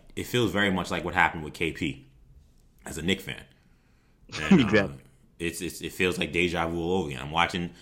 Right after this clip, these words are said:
Speaker 1: the same moves, the same, you know, slick little comments, the same slick little, you know, <laughs> diva, uh, uh, uh, moves to make, you know, to, to kind of put out the question of whether or not, you know,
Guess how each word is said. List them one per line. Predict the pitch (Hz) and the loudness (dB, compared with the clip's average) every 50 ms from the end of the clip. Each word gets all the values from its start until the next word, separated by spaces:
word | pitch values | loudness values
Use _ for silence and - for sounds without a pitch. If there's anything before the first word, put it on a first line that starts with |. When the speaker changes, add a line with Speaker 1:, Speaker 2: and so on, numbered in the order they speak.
| - - | -20 -16
Speaker 1:
the | - 78 | -12 -8
same | - - 98 95 107 107 104 | 0 2 4 4 6 6 6
moves, | 95 92 92 92 95 95 90 - | 6 6 4 2 0 -2 -4 -8
the | - - | -10 -4
same, | - 95 90 92 92 90 90 87 - - - - - | 0 2 2 2 2 0 -2 -4 -8 -14 -20 -14 -6
you | - | -4
know, | 95 87 | -2 -2
slick | 85 - - - 110 101 - | -2 -2 0 0 0 0 2
little | 107 98 95 | 2 2 2
comments, | 95 - 104 95 95 95 92 92 92 92 90 - | 2 2 2 4 4 2 2 0 -2 -2 -4 -6
the | 80 | -8
same | - - 95 90 90 87 | -6 -4 -2 -2 -4 -4
slick | - - 95 87 - 101 | -6 -8 -8 -8 -6 -4
little, | 95 95 95 90 87 87 - - - - - _ _ _ | -4 -2 -2 -2 -4 -6 -10 -16 -20 -20 -20 _ _ _
you | - 95 | -6 -4
know, | 90 85 82 82 80 - 403 427 403 226 156 - - - - - | -2 -2 -2 -2 0 0 2 4 4 4 2 2 -2 -12 -18 -20
<laughs> | - - - 85 | -20 -16 -8 -2
diva, | 80 104 110 104 101 101 98 98 95 92 - - - - - _ _ - | 0 2 2 2 4 4 4 2 2 0 -2 -6 -12 -20 -20 _ _ -10
uh, | 95 92 90 90 87 87 90 - 90 80 | -6 -4 -4 -2 -2 -4 -6 -8 -8 -6
uh, | 90 95 92 90 87 85 - 85 87 82 82 78 | -4 -2 -2 -2 -2 -4 -6 -6 -6 -6 -6 -6
uh, | 80 | -4
moves | 92 98 101 101 101 98 98 95 87 | -2 0 0 2 2 2 0 0 -2
to | 90 | 0
make, | 85 92 92 92 | 2 2 2 2
you | - 98 | 0 -2
know, | 90 85 85 82 | -2 -2 -2 -4
to, | 80 - 92 90 82 80 | -2 -2 -2 -2 -2 -4
to | - 90 | -4 -4
kind | 82 - 98 90 90 87 85 | -2 0 2 2 2 2 0
of | 80 73 - 95 82 - | -4 -6 -12 -14 -12 -4
put | - 117 113 | -2 0 2
out | 98 92 - | 2 2 0
the | - | -2
question | - - 107 95 - - 95 | -4 -4 -4 -4 -4 -4 -4
of | 87 82 | -2 0
whether | 92 95 95 98 | 0 0 0 0
or | 95 | 0
not, | 95 92 92 - - | 0 -2 -2 -2 -4
you | 92 | -4
know, | 90 85 82 82 82 | -4 -4 -4 -4 -6